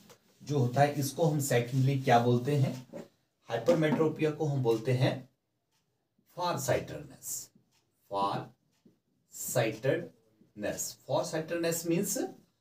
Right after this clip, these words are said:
दूरदृष्टि दोष। दूरदृष्टि दोष मीन्स कि इसमें आप दूर की वस्तुओं को तो देख सकते हैं, डिस्टेंट का जो विजन होगा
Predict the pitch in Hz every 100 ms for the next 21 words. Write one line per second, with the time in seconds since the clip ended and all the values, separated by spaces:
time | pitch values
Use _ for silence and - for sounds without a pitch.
0 | _ _ _ _ _ _ _ _ _ _
1 | _ _ 104 185 156 98 90 - 73 -
2 | - - - _ _ _ _ _ 110 135
3 | 135 151 175 143 156 160 143 160 170 233
4 | 302 - _ _ _ - 170 175 180 202
5 | 220 - 165 156 185 127 143 233 247 214
6 | 160 - 147 127 117 101 92 82 - 78
7 | - - _ _ _ _ _ 104 107 -
8 | 143 165 - - 113 107 90 90 156 147
9 | 143 143 165